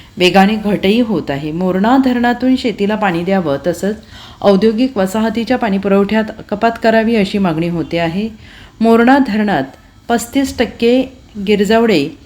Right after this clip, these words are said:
बावन्न टक्के, कर्जमाई पंच्याऐंशी टक्के, अंतरी खुर्द सत्तावीस टक्के, शिवणी तेवीस टक्के, टाकवे तेहतीस टक्के, कारवे पंचवीस टक्के, रेटरे धरण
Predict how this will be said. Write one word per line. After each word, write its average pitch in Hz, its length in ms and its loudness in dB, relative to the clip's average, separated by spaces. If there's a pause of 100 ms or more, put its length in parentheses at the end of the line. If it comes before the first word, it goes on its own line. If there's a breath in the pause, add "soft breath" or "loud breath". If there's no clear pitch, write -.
(340 loud breath)
बावन्न 208 400 4
टक्के, 254 300 0
कर्जमाई 202 680 0 (440)
पंच्याऐंशी 214 500 0
टक्के, 254 380 2 (680 loud breath)
अंतरी 220 380 4 (100)
खुर्द 226 280 -2 (240)
सत्तावीस 214 460 -2
टक्के, 254 380 2 (200)
शिवणी 220 720 2
तेवीस 196 340 0
टक्के, 233 280 0 (120)
टाकवे 196 400 0 (100)
तेहतीस 226 420 0
टक्के, 170 300 -4 (140)
कारवे 190 300 2
पंचवीस 226 420 -2
टक्के, 254 300 0
रेटरे 190 340 -2
धरण 226 320 -2